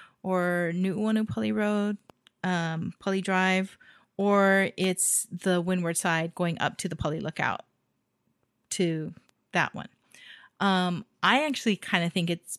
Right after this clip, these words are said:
probably the one that's on the town side, um, just because Morgan's Corner, there's this hairpin turn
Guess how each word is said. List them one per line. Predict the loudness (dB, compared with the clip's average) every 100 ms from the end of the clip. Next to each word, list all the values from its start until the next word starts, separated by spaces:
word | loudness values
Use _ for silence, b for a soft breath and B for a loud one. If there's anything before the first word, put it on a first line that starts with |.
| -4
probably | -4 -2 2 4 6 4 0 0 2 4
the | 4 2
one | 2 2
that's | 2 0
on | 0
the | -2
town | 0 2 2
side, | 0 2 2 2 2 -2 B B B B B -2
um, | 2 4 4
just | 2 2
because | 0 0 4 6 6 4 0 -6 b b b b b _ _
Morgan's | 6 8 8 4
Corner, | 2 4 8 8 6 4 0 0
there's | 2 2 2
this | 0 2
hairpin | 2 4 4 2
turn | 2 2 2 0 -2